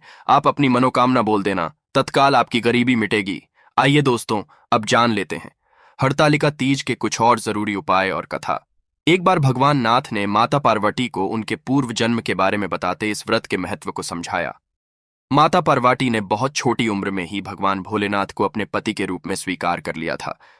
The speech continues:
उन्होंने बाल्य अवस्था में ही बारह वर्षों तक हिमालय के किनारे बैठकर कठिन तप शुरू कर दिया। अपने इस तप के दौरान उन्होंने बिना कुछ खाए पिए अपना जीवन व्यतीत किया। उन्होंने जीवित रहने के लिए सूखे पत्ते और हवा खाकर ही कई वर्षों तक किया। देवी पार्वती को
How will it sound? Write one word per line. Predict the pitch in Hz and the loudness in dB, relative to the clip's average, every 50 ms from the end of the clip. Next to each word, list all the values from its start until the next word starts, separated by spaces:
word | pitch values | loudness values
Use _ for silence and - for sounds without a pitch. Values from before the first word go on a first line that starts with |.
| _ _ - | _ _ 0
उन्होंने | 127 139 156 170 170 151 | 2 4 4 4 4 4
बाल्य | 117 127 131 147 156 156 160 | 4 4 4 4 4 4 4
अवस्था | 98 117 123 123 - - 139 131 | 4 2 2 0 -2 -2 -2 0
में | 127 120 | 0 0
ही | 113 120 113 | -2 -4 -2
बारह | 104 113 117 127 135 143 139 123 | 0 2 4 4 4 4 2 2
वर्षों | 107 110 107 - 117 107 | 0 0 0 -2 -2 -4
तक | - 85 87 - - _ - - _ _ - | -4 -4 -6 -6 -10 _ -20 -20 _ _ -2
हिमालय | - 143 156 156 160 165 165 170 | 2 4 4 4 4 4 4 2
के | 160 147 | 0 0
किनारे | 131 135 131 127 131 135 131 | 0 2 2 2 2 2 2
बैठकर | 113 123 131 135 - - 120 107 | 2 2 2 2 0 0 -4 -2
कठिन | - - 135 135 139 147 143 | -2 -2 -2 0 2 2 2
तप | 131 - 139 139 - | 2 2 0 0 0
शुरू | - 113 101 98 | -2 -4 -2 -2
कर | - 87 82 | -4 -6 -8
दिया। | - 90 78 - - - _ _ _ _ _ _ _ - | -8 -8 -10 -10 -12 -14 _ _ _ _ _ _ _ -2
अपने | 117 123 - 175 175 | -2 0 2 2 0
इस | 165 - - | 0 0 0
तप | - 151 151 | 0 0 0
के | - - 135 | 2 0 2
दौरान | 120 120 117 117 123 127 131 131 | 4 4 4 4 4 2 2 0
उन्होंने | 95 120 123 127 131 123 104 | 0 -2 0 0 0 0 0
बिना | 95 127 151 151 | 2 2 2 2
कुछ | 147 - 147 - - | 2 2 -2 -2 -2
खाए | - - 127 135 139 | -2 0 2 2 2
पिए | 139 120 101 90 76 - - - - - - | 0 0 -2 -4 -4 -6 -12 -20 -16 -6 -2
अपना | - - 156 147 143 | 0 2 2 2 2
जीवन | 135 131 147 147 165 156 | 2 0 0 0 2 0
व्यतीत | 123 113 - - 127 - - | 0 0 -2 -2 -2 -4 -4
किया। | - 92 78 53 - - _ _ _ _ _ _ _ _ _ | -6 -8 -8 -8 -10 -14 _ _ _ _ _ _ _ _ _
उन्होंने | - 131 139 147 151 147 | 0 2 4 4 4 2
जीवित | 127 120 131 139 147 170 156 | 2 2 2 2 2 2 0
रहने | 135 127 123 127 131 | 0 0 0 0 0
के | 127 - 117 | 0 0 -2
लिए | 113 113 117 | -2 0 -2
सूखे | 120 - - 131 127 - 143 - | -2 -2 -2 -2 0 0 -2 -2
पत्ते | - 104 - _ - 135 127 | -2 -4 -4 _ 0 2 2
और | 113 104 - | 2 2 0
हवा | 113 107 117 117 113 | 0 2 2 2 2
खाकर | - - 110 110 - 127 117 | 2 0 0 2 2 0 -2
ही | 110 107 92 - - _ _ _ _ _ | -2 -2 -6 -8 -8 _ _ _ _ _
कई | - 143 147 147 | 2 4 4 4
वर्षों | 135 120 120 113 - 127 110 | 4 4 2 0 0 -2 -2
तक | - 101 - | -4 -4 -6
किया। | - - 98 95 95 | -6 -6 -4 -4 -2
देवी | 98 113 113 117 117 110 | 0 0 0 0 0 0
पार्वती | - 107 107 107 110 117 120 135 127 | 2 2 2 2 2 0 0 0 0
को | 127 - 95 - | 0 -2 -4 -6